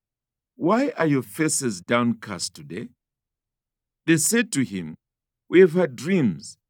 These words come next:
and there is no one to interpret them."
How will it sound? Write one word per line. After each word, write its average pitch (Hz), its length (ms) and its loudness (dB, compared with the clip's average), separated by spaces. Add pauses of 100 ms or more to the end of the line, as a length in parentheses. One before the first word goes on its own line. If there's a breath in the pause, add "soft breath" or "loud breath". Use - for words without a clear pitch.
(240)
and 143 160 2
there 143 140 4
is 131 240 -6
no 147 220 -2
one 170 220 0
to 131 140 -8
interpret 131 680 -4
them." 85 240 -14